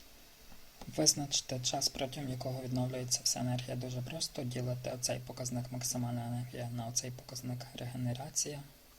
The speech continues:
Отримуєте кількість в годинах. В мене це один кома шістдесят шість,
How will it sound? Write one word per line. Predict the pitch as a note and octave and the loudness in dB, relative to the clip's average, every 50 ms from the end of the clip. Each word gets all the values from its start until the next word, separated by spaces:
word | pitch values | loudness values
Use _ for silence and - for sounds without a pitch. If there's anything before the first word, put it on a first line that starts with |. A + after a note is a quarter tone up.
| - - - - | -18 -18 -10 -4
Отримуєте | - B2+ B2+ - - C3 C3+ C3+ C3 B2+ B2+ B2 - B2 B2 B2 B2 B2 | -4 -2 0 0 0 0 0 -2 -4 -4 -4 -4 -4 -2 -2 -2 -2 -4
кількість | - B2+ B2 B2+ - - B2 A#2 - | -6 -6 -6 -6 -8 -6 -4 -4 -4
в | - - - | -4 -4 -4
годинах. | B2 A#2+ B2 A#2+ A#2 A#2 A#2 B2 - - - - - - - - - | -4 -2 -2 -2 -2 -4 -6 -8 -10 -12 -16 -18 -20 -20 -14 -4 -4
В | |
мене | C3 C3+ C#3 C#3+ C#3 - | -2 -2 -2 -6 0 2
це | - - B2+ B2 B2 B2 | 2 2 4 2 0 -2
один | A#2+ A#2 A#2 B2 B2+ C3 - - | -4 -4 -2 -2 -4 -4 -6 -6
кома | - B2+ B2 A#2+ A#2 A#2 B2 | -2 -2 -2 0 -2 -2 -2
шістдесят | - - - B2 B2 - - - - A2+ A#2 - | -2 -2 -2 -2 -6 0 2 2 2 2 0 -2
шість, | - - - D#3 - - - - - | -2 -2 0 0 -2 -2 -2 -6 -18